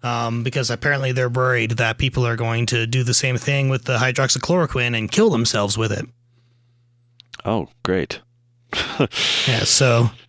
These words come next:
Speaker 1: they're pulling, uh, that product off the shelf temporarily until they can either investigate it more and see if it's safe or exactly what they're doing. Um, probably a big reason they pulled it off the shelf is 'cause they can make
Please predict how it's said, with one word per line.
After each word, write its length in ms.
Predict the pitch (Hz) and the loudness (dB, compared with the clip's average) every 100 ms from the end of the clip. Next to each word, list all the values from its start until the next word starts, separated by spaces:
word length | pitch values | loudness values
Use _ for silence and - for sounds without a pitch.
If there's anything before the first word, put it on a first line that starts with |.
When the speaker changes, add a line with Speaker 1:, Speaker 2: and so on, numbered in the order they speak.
| _ | _
Speaker 1:
they're 140 | 143 143 | 0 2
pulling, 440 | 151 151 135 135 | 4 4 4 2
uh, 140 | 131 131 | 2 2
that 220 | 139 - | 0 0
product 400 | 143 135 127 - | 0 2 0 0
off 160 | 139 | -2
the 80 | - | 0
shelf 280 | - 131 123 | 0 0 0
temporarily 800 | - 135 120 143 147 139 135 131 | -2 -2 0 2 2 2 0 0
until 680 | 127 117 - 127 120 120 120 | 0 -2 0 0 0 0 -2
they 500 | 113 120 117 110 110 - | -2 0 0 -2 -4 -6
can 680 | - 120 120 120 123 127 - | -4 0 0 0 0 -2 -4
either 360 | - 139 123 120 | 0 2 2 0
investigate 720 | 127 135 135 147 151 139 139 | 0 0 2 2 2 0 0
it 80 | 120 | 0
more 400 | 123 143 147 143 | 0 0 2 0
and 240 | 123 113 | 0 0
see 280 | - - 139 | 0 2 0
if 100 | 131 | 0
it's 120 | 135 | 2
safe 480 | - 139 135 131 - | 2 4 2 0 -4
or 320 | 120 113 113 117 | -4 -2 -2 -2
exactly 460 | 127 127 123 - | 0 0 0 0
what 200 | 120 123 | 0 0
they're 140 | - 117 | -2 -2
doing. 380 | 117 117 110 113 - - - - | -2 -2 -2 -4 -10 -16 -14 -4
Um, 240 | 113 113 | -2 0
probably 320 | 117 160 170 | 2 2 4
a 60 | 135 | 2
big 200 | 123 123 | 0 0
reason 280 | 123 117 117 | 0 0 0
they 100 | 113 | 0
pulled 240 | 123 120 | 0 -2
it 60 | 117 | -2
off 160 | 113 | -2
the 80 | - | -2
shelf 260 | - 113 110 | -2 -2 -2
is 80 | 110 | -4
'cause 140 | 101 | -2
they 120 | 113 | -2
can 200 | - 110 | -2 -2
make 260 | 110 110 | 0 -2